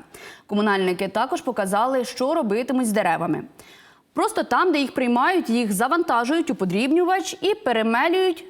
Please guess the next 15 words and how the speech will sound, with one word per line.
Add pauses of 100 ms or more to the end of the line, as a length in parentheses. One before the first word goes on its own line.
на
мульчу. (800)
Надалі
її
використовують,
щоб
зберегти
корені
молодих
дерев (460)
від
перемерзання
взимку
і
від